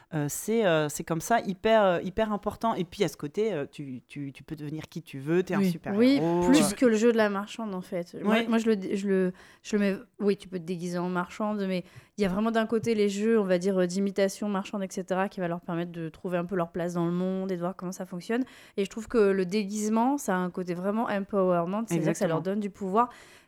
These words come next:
Speaker 3: Euh, ça ouvre le champ des possibles, il y a plus de réalité, euh, de réalité qui vaut. Tu peux être un mousquetaire, tu peux être un super-héros, tu peux être plus grand que la réalité adulte, et voilà, ça leur donne du pouvoir, en fait.
Speaker 2: Bah, Mini-moi, c'était son, on a fêté son anniversaire, euh,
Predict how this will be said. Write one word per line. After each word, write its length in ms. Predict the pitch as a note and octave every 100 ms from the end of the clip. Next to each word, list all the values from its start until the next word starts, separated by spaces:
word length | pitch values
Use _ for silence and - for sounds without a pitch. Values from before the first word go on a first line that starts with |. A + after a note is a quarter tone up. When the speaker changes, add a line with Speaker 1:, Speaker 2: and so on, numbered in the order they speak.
| -
Speaker 3:
Euh, 140 | F#3+
ça 160 | F#3+ G3+ C4
ouvre 260 | A3+ A3+
le 80 | A3+
champ 160 | A3+ G#3+
des 140 | G#3
possibles, 500 | G3+ G3+ - B3 A#3+
il 80 | G3+
y 80 | F#3+
a 60 |
plus 160 | F3+ A3
de 80 | G#3+
réalité, 640 | G#3 G#3 G3 F#3+ A3+ A3 G3
euh, 400 | F3 E3 E3 E3+
de 220 | E3+ G3
réalité 380 | F#3+ F#3 F#3 G3
qui 180 | - G3+
vaut. 160 | A3
Tu 100 | A3+
peux 140 | - F3
être 180 | E3+ F#3+
un 60 |
mousquetaire, 640 | F3+ F#3 - G3+ G#3 G#3 G#3
tu 160 | -
peux 140 | - F3+
être 200 | F3+ F3
un 80 |
super-héros, 640 | F3+ - F3+ F3+ F3+ G#3+ A#3 - -
tu 140 | - G3+
peux 80 |
être 160 | G3+ - -
plus 120 | A3+
grand 280 | G#3+ A3 B3
que 160 | A#3
la 160 | G3 F3+
réalité 600 | F#3+ F#3 G3 F#3 A#3+ B3+ -
adulte, 500 | G3 F#3+ A3+ A#3 A3
et 80 |
voilà, 220 | F#3 F3 E3+
ça 160 | G#3+
leur 140 | F#3+ F#3
donne 240 | A3+ A#3+
du 100 | A3+
pouvoir, 540 | G3+ G#3+ F#3 G3 G#3
en 80 | F3+
fait. 360 | E3+ F3 - - F3+
Speaker 2:
Bah, 280 | F3 E3+
Mini-moi, 480 | F3 F#3 F#3+ F#3+ G#3
c'était 240 | G3 E3+ E3
son, 160 | D#3
on 100 | D3
a 80 | D3
fêté 240 | - D#3+
son 140 | E3 E3
anniversaire, 540 | D3+ D3 C3+ - D#3
euh, 120 | C#3+